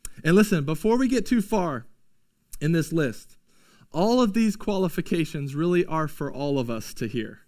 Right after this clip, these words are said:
okay? Don't think that if you don't aspire to be an elder or a pastor that you are off the hook with these, okay? The, these are really qualifications that we should all strive after. For example, just thinking about being above reproach, Colossians one twenty-two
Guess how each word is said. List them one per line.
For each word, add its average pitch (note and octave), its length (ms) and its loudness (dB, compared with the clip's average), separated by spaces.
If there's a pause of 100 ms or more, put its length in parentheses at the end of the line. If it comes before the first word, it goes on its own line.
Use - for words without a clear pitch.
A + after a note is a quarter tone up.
(120)
okay? D3+ 420 -2 (840)
Don't G#3 260 6
think A#3 340 0
that G#3 180 4
if F#3 180 6
you G3 140 6
don't G3 320 4
aspire D#3+ 480 0
to D#3 60 0
be D#3+ 180 4
an D#3 80 0
elder D#3 380 0
or C#3+ 40 0
a C3+ 60 -2
pastor D3 420 -4
that C3+ 140 -4
you D#3 160 0
are C#3 100 -4
off C#3 260 -8
the C3+ 120 -6
hook C3 260 -8
with A#2 160 -4
these, A2+ 300 -2
okay? C#3+ 400 0 (400)
The, E3+ 200 6
these A3+ 280 6
are G#3 160 6
really G#3+ 340 8
qualifications G3 1000 4
that E3+ 180 2
we F#3 100 6
should F#3 220 4
all F3+ 320 2
strive D#3+ 480 0
after. D3+ 520 0 (280)
For F3+ 180 6
example, F3+ 680 4 (200)
just E3+ 200 0
thinking G3 280 4
about E3+ 260 2
being E3+ 180 2
above D#3+ 360 0
reproach, D#3 440 -2
Colossians E3 600 -2
one E3+ 220 -2
twenty-two E3 680 0